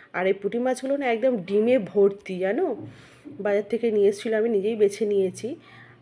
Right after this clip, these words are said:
আচ্ছা ঠিক আছে, আমি ফোড়নে দিলাম কালো জিরে আর শুকনো লঙ্কা।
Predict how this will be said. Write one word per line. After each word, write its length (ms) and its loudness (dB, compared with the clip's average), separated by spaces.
আচ্ছা 300 -10
ঠিক 200 -4
আছে, 140 -4
আমি 140 2
ফোড়নে 400 2
দিলাম 300 -2
কালো 300 0
জিরে 280 -2
আর 60 2
শুকনো 420 -4
লঙ্কা। 400 -2